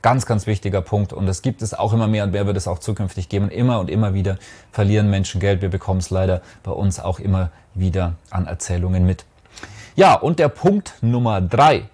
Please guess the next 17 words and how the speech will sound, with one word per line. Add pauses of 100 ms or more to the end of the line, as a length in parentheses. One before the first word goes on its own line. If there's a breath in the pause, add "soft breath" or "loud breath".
(140)
und
zwar (880)
Track
Record. (400 loud breath)
Wie
lange
gibt
es
die
Firma
und
welche
Erfolge
hat
diese
wirklich
gefeiert?